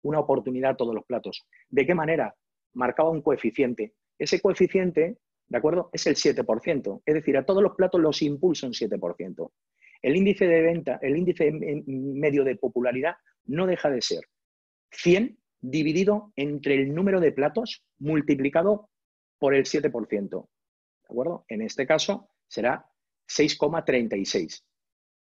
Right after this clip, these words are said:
Este beneficio medio de, este índice medio de popularidad irá en relación al índice de venta. Lo vamos a ver ahora. Por un lado el margen, pasamos a la columna del margen, veis que aquí ya hacemos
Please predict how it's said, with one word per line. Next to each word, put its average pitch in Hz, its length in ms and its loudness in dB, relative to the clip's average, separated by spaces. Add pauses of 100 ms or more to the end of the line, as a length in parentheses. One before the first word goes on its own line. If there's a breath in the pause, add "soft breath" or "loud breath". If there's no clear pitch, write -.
(180)
Este 208 320 2
beneficio 160 640 0
medio 139 260 -2
de, 127 160 -4 (140)
este 156 400 -2
índice 156 480 -2
medio 135 220 2
de 123 120 2
popularidad 175 640 4 (640)
irá 165 260 4
en 196 100 2
relación 160 520 2
al 151 120 -2
índice 147 300 -2
de 101 80 -2
venta. 95 300 -8
Lo 123 100 -4
vamos 131 260 -4
a 95 40 -2
ver 90 140 -8
ahora. 62 300 -14 (2000)
Por 113 180 0
un 123 100 4
lado 123 180 4
el 120 80 2
margen, 220 520 0 (240)
pasamos 107 460 -4
a 113 40 -2
la 104 80 -2
columna 156 280 0
del 196 100 0
margen, 196 320 -2
veis 190 240 2
que - 80 -6
aquí 131 180 -4
ya 147 120 0
hacemos 156 360 -6